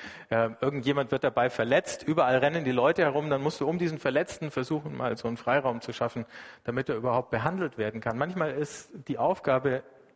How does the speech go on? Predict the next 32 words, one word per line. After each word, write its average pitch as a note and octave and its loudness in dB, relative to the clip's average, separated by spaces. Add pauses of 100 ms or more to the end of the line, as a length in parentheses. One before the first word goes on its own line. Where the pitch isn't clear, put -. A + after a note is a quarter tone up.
(120)
Platz - -2
zu C#3+ -8
schaffen B2+ -2
in A#2 -8
unserem B2 -2
Leben, B2+ -2
genau C3 -2
die, C3+ -4
wie A#2 -4
ein D3 -8
Polizist, A#2 -6 (880)
unsere B2+ -2 (460)
Ängste D#3 2
und A#2 -6
unseren A#2 -4 (120)
Ehrgeiz C#3+ 2
und B2+ -6
was B2+ -2
da - -6
sonst F3 -4
noch D#3 -4
alles C3+ 0
sein C#3 0
mag, C3+ 0
zurückzudrängen, A#2+ -4
um G#2+ -10
zu - -16
sagen, G#2+ -4
wir G#2+ -4
brauchen G#2+ -4
hier G#2 -4
Platz, - -10